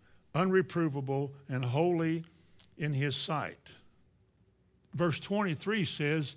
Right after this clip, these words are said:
"If." It begins with the word "if." 'Cause what was done, theologically done in verse twenty, twenty-one, and twenty-two, is what Jesus did for us and the kind of people he did it for. We were wicked and enemies and so forth.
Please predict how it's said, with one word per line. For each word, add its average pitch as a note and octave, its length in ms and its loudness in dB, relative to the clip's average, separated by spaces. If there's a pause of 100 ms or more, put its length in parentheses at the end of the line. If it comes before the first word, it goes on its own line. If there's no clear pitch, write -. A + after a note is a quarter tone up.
(160)
"If." A#2+ 300 0
It D#3 160 -6
begins D3 420 0
with D#3+ 180 -4
the D#3 100 -4
word D#3+ 400 0
"if." C3 340 0 (720)
'Cause C#3 240 -4
what G3 260 2
was D3 220 -2
done, F3 400 4
theologically D#3+ 920 2
done E3+ 280 4
in D#3 40 2
verse D3 240 -2
twenty, F#3+ 480 0
twenty-one, E3+ 800 0
and C3+ 240 -2
twenty-two, D3 640 0 (320)
is - 220 -4
what D3+ 160 0
Jesus E3 560 0
did D#3+ 360 2
for E3 440 2
us C#3 280 0
and C#3 140 -4
the C3 80 -2
kind D#3+ 320 -2
of D3+ 140 -2
people D#3+ 300 -2
he C#3+ 140 0
did C#3+ 220 -2
it C#3+ 160 -4
for. C#3+ 340 0
We C#3 200 -2
were C3 120 -2
wicked C#3 440 -2
and C3+ 120 -4
enemies C#3 440 -4
and B2+ 80 -4
so D3 160 -6
forth. G#2+ 220 -10